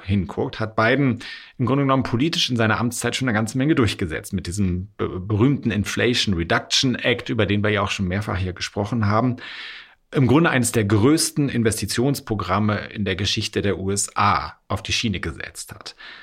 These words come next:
Das ist ein Booster für erneuerbare Energien, der, so könnte man vermuten, wahrscheinlich eines Tages in den Geschichtsbüchern, äh, Amerikas, äh, stehen wird.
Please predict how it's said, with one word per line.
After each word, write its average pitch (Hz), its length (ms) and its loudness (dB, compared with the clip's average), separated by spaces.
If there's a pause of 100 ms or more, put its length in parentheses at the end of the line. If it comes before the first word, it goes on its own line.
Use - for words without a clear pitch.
(120)
Das 90 160 -2
ist 98 100 2
ein 92 360 2
Booster 131 420 2
für 117 160 2
erneuerbare 104 640 4
Energien, 101 560 2
der, 107 440 2 (220)
so 113 280 2
könnte 117 260 -2
man 123 220 0
vermuten, 120 460 0
wahrscheinlich 104 360 0
eines 110 240 -2
Tages 85 420 -2 (520)
in 131 120 2
den 143 120 4
Geschichtsbüchern, 92 960 0
äh, 101 360 0
Amerikas, 95 1040 -2
äh, 95 220 -2
stehen 69 420 -4
wird. - 320 -12